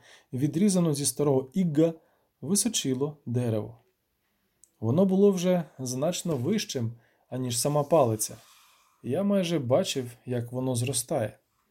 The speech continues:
Дерево зеленіло молодим листям та біліло набряклими бруньками.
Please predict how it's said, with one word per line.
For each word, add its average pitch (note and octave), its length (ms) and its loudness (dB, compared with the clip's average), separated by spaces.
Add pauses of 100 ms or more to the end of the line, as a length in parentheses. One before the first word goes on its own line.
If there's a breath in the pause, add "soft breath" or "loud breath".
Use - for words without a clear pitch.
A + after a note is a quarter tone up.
(540)
Дерево G#3 380 4
зеленіло G3+ 500 4
молодим F3+ 400 2
листям C#3 580 -4
та A2+ 120 -4
біліло C#3+ 420 0
набряклими C#3+ 640 -2
бруньками. A#2 640 -8